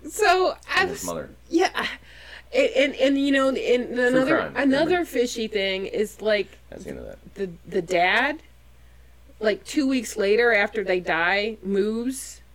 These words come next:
Speaker 1: moves away and marries some other woman, like, within a few months, like, three months after they're dead.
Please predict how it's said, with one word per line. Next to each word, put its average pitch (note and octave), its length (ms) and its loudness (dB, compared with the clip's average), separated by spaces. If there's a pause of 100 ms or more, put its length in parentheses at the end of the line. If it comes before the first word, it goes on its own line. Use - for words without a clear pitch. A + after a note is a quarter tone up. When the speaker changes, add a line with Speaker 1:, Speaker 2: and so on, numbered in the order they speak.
(240)
Speaker 1:
moves A3 280 -4
away F#3 540 0
and F3+ 160 -2
marries G3+ 420 0
some F3 220 -4
other F#3 220 0
woman, G#3+ 520 -2
like, F3 280 0 (240)
within F#3+ 320 0
a F#3 80 0
few - 420 -8
months, G3 680 -4
like, F3 180 -2
three G3+ 180 2
months G3+ 320 -4
after G3 240 -4
they're E3+ 100 -2
dead. F#3 360 -2